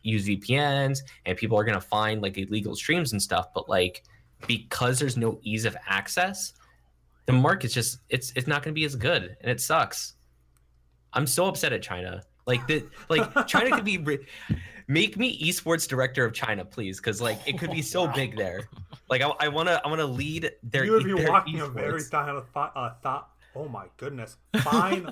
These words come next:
Speaker 2: <laughs> line over there if you're the head of esports in China.
Speaker 1: No, no, no. I want my t-,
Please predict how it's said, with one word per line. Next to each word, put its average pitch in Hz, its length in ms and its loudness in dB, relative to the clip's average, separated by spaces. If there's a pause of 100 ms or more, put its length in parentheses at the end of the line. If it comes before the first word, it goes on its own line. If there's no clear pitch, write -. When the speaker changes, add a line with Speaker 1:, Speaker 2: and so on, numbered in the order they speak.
Speaker 2:
<laughs> - 60 -20
line 135 480 -4 (100)
over 117 240 -6
there 107 300 -10
if 107 100 -18
you're 127 180 -8
the 120 180 -6
head 123 320 -10
of 117 100 -10
esports 107 500 -18
in 117 60 -16
China. 113 200 -14
Speaker 1:
No, 135 140 4
no, 120 160 2
no. 110 180 0
I 117 100 -2
want 131 200 0
my 143 100 2
t-, - 140 -6